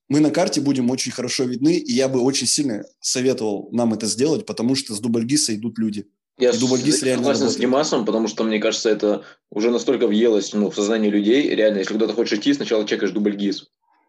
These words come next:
Speaker 1: Это даже, знаешь,
Speaker 2: Это
Speaker 1: ты
Speaker 2: супер
Speaker 1: говоришь, я
Speaker 2: важно.
Speaker 1: думаю, я думаю, что оно въелось, да, тут даже что думать, к нам люди идут конкретно с Дубльгиса, они заходят к нам, живые люди,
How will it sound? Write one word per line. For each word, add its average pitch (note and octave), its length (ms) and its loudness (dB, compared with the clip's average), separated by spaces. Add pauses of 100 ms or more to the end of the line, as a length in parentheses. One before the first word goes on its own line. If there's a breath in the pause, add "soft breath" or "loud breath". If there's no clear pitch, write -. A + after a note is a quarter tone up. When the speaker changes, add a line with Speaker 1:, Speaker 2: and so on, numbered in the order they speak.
(160)
Speaker 1:
Это A#2+ 200 -2
даже, D3 420 0
знаешь, D3+ 260 -2
Speaker 2:
Это A2+ 120 -4
Speaker 1:
ты G#2 60 -8
Speaker 2:
супер A#2 140 -2
Speaker 1:
говоришь, G2 200 2
я C#3 100 2
Speaker 2:
важно. C3 80 -6
Speaker 1:
думаю, D#3+ 600 2
я A#2+ 180 -4
думаю, C#3+ 440 2
что - 240 -6
оно A#2 160 -4
въелось, C3 400 -2
да, B2 120 -4
тут A#2 220 -14
даже B2 440 -4
что - 220 -6
думать, B2+ 320 0
к - 60 -6
нам B2 160 2
люди D3 240 2
идут A2 220 -4
конкретно A2 420 -2
с F#2+ 80 -8
Дубльгиса, A2+ 480 -2
они A#2 120 2
заходят A2+ 420 -2
к - 40 -10
нам, G#2+ 140 -4
живые A#2 280 -2
люди, C3+ 300 0